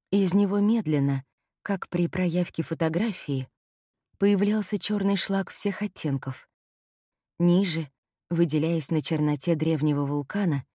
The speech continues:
белели шапки снежников, то укрывающие реку, то отпускающие ее бежать на солнце.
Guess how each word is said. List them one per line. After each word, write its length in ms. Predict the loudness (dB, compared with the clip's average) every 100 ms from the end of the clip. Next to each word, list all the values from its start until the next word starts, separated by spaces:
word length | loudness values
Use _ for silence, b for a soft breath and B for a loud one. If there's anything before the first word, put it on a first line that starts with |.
| _ _ _ _ _ 0
белели 420 | 2 4 2 0
шапки 440 | 0 -2 -4 -4
снежников, 840 | -4 0 0 2 -2 -2 -6 -8 _ _ _ _ _ _ _
то 180 | 2 4
укрывающие 840 | 2 0 0 2 0 0 0 0 0
реку, 380 | 0 -2 -6 -8 _ _ _ _ _ _
то 180 | -4 -2 0
отпускающие 960 | -2 -2 -4 -2 0 0 0 0 0
ее 380 | 0 0 -2 -4 -8 _ _ _ 0
бежать 500 | 4 4 2 -2 0
на 120 | 0
солнце. 560 | 0 0 -2 -2 -6